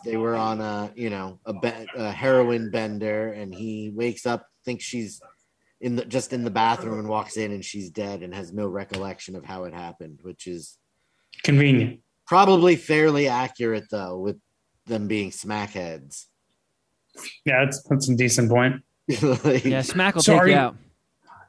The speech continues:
Speaker 2: You're, like, a, you're a big pu-, punk rock fan, right?
Speaker 1: Mm-hmm.
Speaker 2: So are you a big Sex Pistols fan?
Speaker 1: I, I really, I very much,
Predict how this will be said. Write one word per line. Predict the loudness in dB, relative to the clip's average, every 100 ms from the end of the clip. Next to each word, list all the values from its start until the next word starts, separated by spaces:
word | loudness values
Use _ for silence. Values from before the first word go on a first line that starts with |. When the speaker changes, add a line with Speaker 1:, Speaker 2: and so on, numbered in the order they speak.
| _ 4
Speaker 2:
You're, | 6 8 8
like, | 8 6
a, | 4 0 -6 _
you're | 6 8
a | 8
big | 4 4
pu-, | 2 0 4
punk | 6 8
rock | 6 4 2
fan, | 2 4 6
right? | 4 4 0 -8
Speaker 1:
Mm-hmm. | -2 0 2 0 -6 _ _ _ _ _
Speaker 2:
So | 0 6 8
are |
you | 8 8 8
a |
big | 8 6 4
Sex | 2 4 4 2 4
Pistols | 4 6 6 6
fan? | 6 6 8
Speaker 1:
I, | 8 10 8 6 4
I | 4 4
really, | 2 2 2 4 2 2
I | 0
very | -2 -2 0 -2
much, | -4 -8 -10 -18